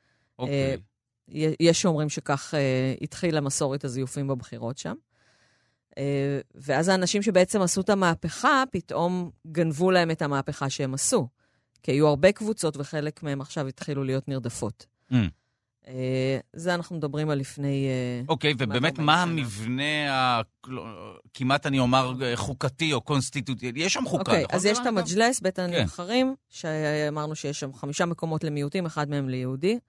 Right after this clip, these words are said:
Speaker 1: יש שם בית נבחרים שהוא כנסת כזו,
Speaker 2: שהוא
Speaker 1: או נכון?
Speaker 2: כנסת ו-
Speaker 1: פרלמנט.
Speaker 2: נכון, פרלמנט, אה, נבחרים לפי מחוזות,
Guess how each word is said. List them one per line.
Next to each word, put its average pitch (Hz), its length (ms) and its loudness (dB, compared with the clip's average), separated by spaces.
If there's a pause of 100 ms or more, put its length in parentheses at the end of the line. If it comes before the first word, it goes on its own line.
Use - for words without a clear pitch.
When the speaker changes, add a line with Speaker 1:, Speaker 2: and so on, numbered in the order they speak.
(160)
Speaker 1:
יש 180 120 0
שם 180 140 2
בית 175 180 4
נבחרים 143 500 2
שהוא 160 200 -2
כנסת 170 560 0
כזו, 101 300 -4
Speaker 2:
שהוא 185 120 2
Speaker 1:
או 131 60 -6
נכון? 226 140 2
Speaker 2:
כנסת 294 180 4
ו- - 20 0
Speaker 1:
פרלמנט. 180 520 2
Speaker 2:
נכון, 208 360 -6 (120)
פרלמנט, 208 640 2
אה, 175 160 4 (280)
נבחרים 175 720 0
לפי 185 280 0
מחוזות, 180 800 2